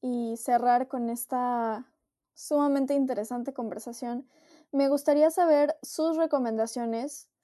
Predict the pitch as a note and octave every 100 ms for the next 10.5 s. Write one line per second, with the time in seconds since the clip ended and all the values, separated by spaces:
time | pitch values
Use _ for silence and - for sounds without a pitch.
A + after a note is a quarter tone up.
0 | _ _ _ _ _ _ - C4+ D4+ F#4
1 | _ _ B3+ B3 - C4 B3 C4 C4 E4
2 | - - _ B3+ B3+ B3+ B3+ B3+ - _
3 | _ _ B3 B3 B3+ B3+ C4+ C4 D#4+ E4
4 | F4+ F4+ E4+ - _ _ _ _ _ -
5 | D#4+ F#4 F#4+ E4 D#4+ E4 F4 D#4 C4 B3+
6 | B3 B3+ C#4 - D4+ D#4 D#4 - B3+ B3
7 | B3 C4 C4+ B3 B3 A#3+ A#3 A3 A#3 A#3
8 | A#3+ B3+ D#4+ - - C4 A#3+ A#3 A#3 A#3
9 | A3+ B3+ A#3+ B3 C#4+ C4+ A3 B3+ B3+ C4+
10 | C#4+ C#4+ G#4+ -